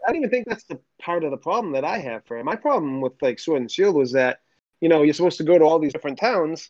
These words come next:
and then you go to these towns, and you, they're just lifeless towns. Like, I, I never felt like I was, like, like, the combat was fine with me. I didn't re-, I mean, I, it was pretty simple, but for the most part, but, like,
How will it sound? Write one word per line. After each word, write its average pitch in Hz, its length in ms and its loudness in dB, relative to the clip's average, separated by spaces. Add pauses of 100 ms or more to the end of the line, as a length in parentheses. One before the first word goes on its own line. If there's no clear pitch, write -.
(120)
and 156 120 -6
then 175 100 0
you 151 60 -2
go 160 240 6
to 190 80 6
these 151 180 0
towns, 190 400 -2
and 147 120 0
you, 147 100 -2 (180)
they're 170 140 8
just 160 120 2 (680)
lifeless 156 180 2
towns. - 520 -4 (500)
Like, 190 140 8
I, 208 160 0
I - 20 0
never 254 180 2
felt - 280 -10
like 208 120 -8
I 196 60 -4
was, 175 140 -8
like, 151 340 -8 (1400)
like, 202 220 0
the 220 160 -2
combat 330 340 -2
was - 100 -6
fine 233 220 0
with 160 80 -4
me. 135 80 -6
I 143 80 0
didn't 214 200 0
re-, 185 100 0
I 180 80 -2
mean, 170 120 0
I, 165 120 0
it 196 60 -2
was 170 100 0
pretty 175 160 2
simple, 208 380 0
but 139 240 -4
for - 60 -4
the 151 80 0
most 180 240 4
part, 156 200 6
but, - 140 2
like, 147 300 2